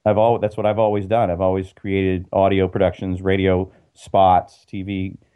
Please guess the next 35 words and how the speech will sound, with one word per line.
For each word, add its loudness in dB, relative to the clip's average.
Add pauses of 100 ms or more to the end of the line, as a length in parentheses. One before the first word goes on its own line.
(260)
uh, 0
jingles, 0
you -6
know, 2
even, -4
and, 2
and 0
video 4
productions -2
too. -2
Uh, 2
J-, -10
Jamie -2
and -2
I 2
have 0
been -2 (340)
working 0
on 4
a 4
lot 4
of -4
video 0 (200)
production -2
for 2
our 2 (200)
promotion 0
of -6
Podcast 0
Professors. -2 (640)
But, 0
uh, 4 (1300)
it, -8
it 0
is 2